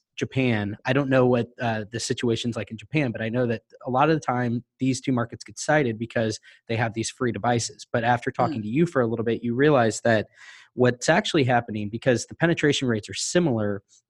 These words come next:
Speaker 1: in places like the U K as they are in the U S, they're pretty low.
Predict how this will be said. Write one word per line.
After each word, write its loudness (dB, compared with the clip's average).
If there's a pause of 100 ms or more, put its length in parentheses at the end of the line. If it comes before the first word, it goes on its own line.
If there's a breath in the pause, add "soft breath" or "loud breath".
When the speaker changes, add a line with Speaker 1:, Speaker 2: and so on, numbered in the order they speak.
Speaker 1:
in 4
places 0
like -4
the -10
U -4
K -2
as -6
they -6
are -4
in -6
the -8
U -2
S, -2
they're -12
pretty 0
low. 0